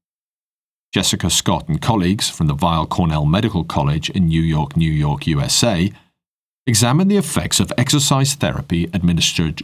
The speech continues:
during, following, or both during and following chemotherapy in patients with breast cancer. Using a parallel group randomized trial design,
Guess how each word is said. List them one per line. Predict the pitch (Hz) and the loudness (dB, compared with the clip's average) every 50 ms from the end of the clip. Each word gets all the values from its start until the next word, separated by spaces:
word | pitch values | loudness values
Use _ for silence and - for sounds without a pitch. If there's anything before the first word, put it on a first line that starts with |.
| - - | -12 -6
during, | - - 117 120 107 71 71 76 85 98 - - _ _ _ - | 0 0 2 2 2 0 0 2 0 0 -2 -4 _ _ _ -2
following, | - 123 113 95 78 71 71 78 - - - - _ _ _ _ _ - | -2 0 0 2 2 2 2 2 0 -2 -4 -12 _ _ _ _ _ -2
or | 127 - | 0 2
both | 127 123 120 123 | 2 0 0 -2
during | - - 123 117 110 104 101 101 - - - | -2 0 0 2 2 2 2 0 -2 -4 -2
and | 127 143 160 143 | 0 2 2 0
following | 143 - 78 65 64 65 69 71 156 170 - - | 0 0 -2 0 0 0 2 0 0 0 -4 -8
chemotherapy | - - 92 78 76 - - - 78 69 71 71 - 80 78 78 - | -2 0 0 2 2 -2 -2 -4 -4 -4 -4 -4 -2 -2 -2 -2 -2
in | 90 82 | -4 -4
patients | - - 80 78 73 - - 76 71 - | -2 -2 -2 -2 0 0 -2 -2 -2 0
with | - 80 - - - | -2 -2 -2 -2 -2
breast | 101 104 104 - - | -2 0 0 -2 -2
cancer. | - 65 65 60 - - - - - - - _ _ _ _ _ _ _ _ _ _ _ _ _ _ _ _ _ _ _ _ _ _ _ _ _ _ _ _ _ _ _ _ _ _ _ _ _ _ _ _ _ _ _ _ - | -2 -4 -2 -2 -2 -2 -2 -4 -8 -12 -16 _ _ _ _ _ _ _ _ _ _ _ _ _ _ _ _ _ _ _ _ _ _ _ _ _ _ _ _ _ _ _ _ _ _ _ _ _ _ _ _ _ _ _ _ 0
Using | 151 196 156 160 135 | 2 2 4 4 2
a | 101 | 0
parallel | - - - - 113 127 139 143 135 120 123 120 | 0 -2 0 2 2 2 4 2 2 2 0 2
group | - 92 78 80 80 71 | 0 0 0 0 -2 0
randomized | - 87 85 87 90 90 85 82 85 85 - - | 0 0 2 2 2 2 2 2 2 0 -2 -2
trial | - - 123 113 104 98 | 0 0 0 2 0 0
design, | 85 80 - - 67 62 64 67 85 95 101 | 0 0 -2 0 -2 -2 -2 -2 -2 -2 -2